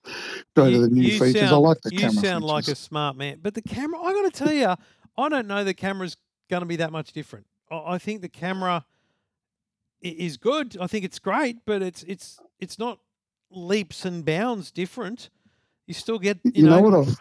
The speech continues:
Speaker 1: you know what I've
Speaker 2: hundred X zoom.
Speaker 1: probably
Speaker 2: What's the
Speaker 1: been
Speaker 2: feature
Speaker 1: sold
Speaker 2: that
Speaker 1: on?
Speaker 2: you've, you've sold? Yeah, what, yeah, what
Speaker 1: Yeah.
Speaker 2: sold you?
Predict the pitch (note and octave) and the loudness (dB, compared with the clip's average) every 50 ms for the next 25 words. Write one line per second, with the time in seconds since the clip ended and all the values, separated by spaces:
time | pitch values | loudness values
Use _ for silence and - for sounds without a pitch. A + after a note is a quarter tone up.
0 | - F#3+ G#3 G#3 G#3 F3 E3 F#3 F#3+ G3 C4+ G#3+ A3 G#3+ G3 C#3 C#3 C#3 A#2+ C3 | -4 -6 -4 4 6 8 8 10 8 8 6 4 4 4 6 6 6 6 6 6
1 | C3 B2+ B2 A#2+ - - - C3 C3 C3+ C#3 D#3 E3+ A#3 - F3+ E3 - E3 F3 | 4 4 4 2 0 2 4 4 4 6 4 4 4 4 2 0 -6 -10 -12 -12
2 | F3 D#3 - - - E3 G3 A3 F3+ D#3+ E3+ E3+ E3+ F#3+ G3+ F#3+ _ F#3 G3 F#3+ | -12 -12 -10 -8 -6 -6 -6 -6 -8 -10 -10 -10 -8 -8 -10 -10 _ -8 -6 -6
3 | F#3 F#3+ G#3 - - A#3 A3 G#3+ A3 - - G#2+ | -6 -6 -2 0 2 2 4 2 0 -2 -8 -14